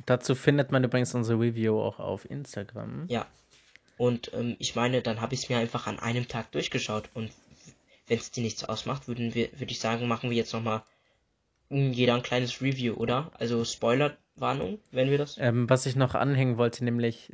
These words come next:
Speaker 1: James Gunn arbeitet derzeit an f-, einigen D-C-Projekten. Äh, nämlich er arbeitet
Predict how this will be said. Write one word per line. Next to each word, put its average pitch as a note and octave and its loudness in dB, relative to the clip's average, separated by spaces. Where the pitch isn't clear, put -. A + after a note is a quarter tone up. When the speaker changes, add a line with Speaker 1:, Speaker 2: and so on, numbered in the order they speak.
Speaker 1:
James B2 0
Gunn B2 0
arbeitet A2+ -2
derzeit A2 -2
an G#2+ -4
f-, - -18
einigen A2 2
D-C-Projekten. A2+ -6
Äh, A#2 6
nämlich C3 2
er F2 2
arbeitet A#2+ 2